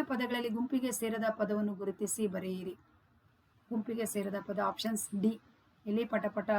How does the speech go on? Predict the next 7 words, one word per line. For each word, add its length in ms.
ಚಟಚಟ, 420
ತಳತಳ 360
ಅಂತ 180
ಕೇಳಿದರೆ 500
ಇದು 80
ಯಾವುದಕ್ಕೂ 360
ಅರ್ಥ 200